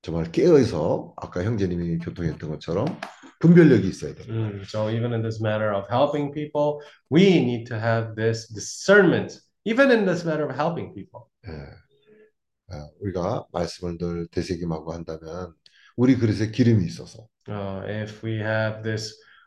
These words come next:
Speaker 2: word and this, uh, if we have the, the word of the Lord, if we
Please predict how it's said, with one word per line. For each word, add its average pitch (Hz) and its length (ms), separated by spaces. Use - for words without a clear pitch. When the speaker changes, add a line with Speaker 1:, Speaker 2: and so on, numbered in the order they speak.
Speaker 2:
word 160 600
and 113 560
this, 113 280
uh, 110 320
if 151 220
we 156 100
have 170 180
the, 139 640
the 135 80
word 151 220
of 143 80
the 135 100
Lord, 143 320
if 135 160
we 135 320